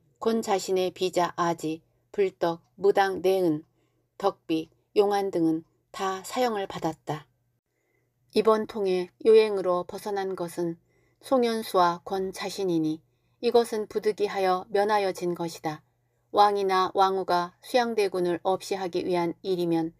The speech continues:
왕의 애숙이나 장인이 참여도 하려니와 금성대군의 무리가 왕을 없이 하려고 하는 일에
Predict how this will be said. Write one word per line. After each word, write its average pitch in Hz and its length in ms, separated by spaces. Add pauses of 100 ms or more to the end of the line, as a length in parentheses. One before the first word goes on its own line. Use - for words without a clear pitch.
(400)
왕의 214 460
애숙이나 190 640
장인이 175 540 (460)
참여도 220 560
하려니와 175 640 (480)
금성대군의 214 840
무리가 185 520 (100)
왕을 196 420
없이 180 500
하려고 190 480
하는 196 340
일에 156 260